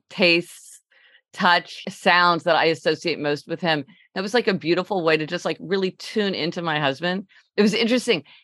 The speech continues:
And then when I finished the book and I handed it in to my editor,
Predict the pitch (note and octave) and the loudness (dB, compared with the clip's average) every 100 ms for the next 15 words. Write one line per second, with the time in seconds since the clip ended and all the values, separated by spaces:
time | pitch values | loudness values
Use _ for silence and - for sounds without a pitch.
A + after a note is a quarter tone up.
0 | - G#3 A3 A3 F3+ F#3+ F3+ F#3 G3 G#3 | 0 4 6 4 2 4 4 2 -2 -2
1 | F3+ F#3 F#3 D#3 D3+ C3+ C#3+ C#3 C3+ C#3 | -2 -2 0 -4 -2 -2 0 -2 -2 -2
2 | C#3 C#3+ C3 D#3 E3+ C#3+ B2+ | -4 -6 -2 0 0 -2 -4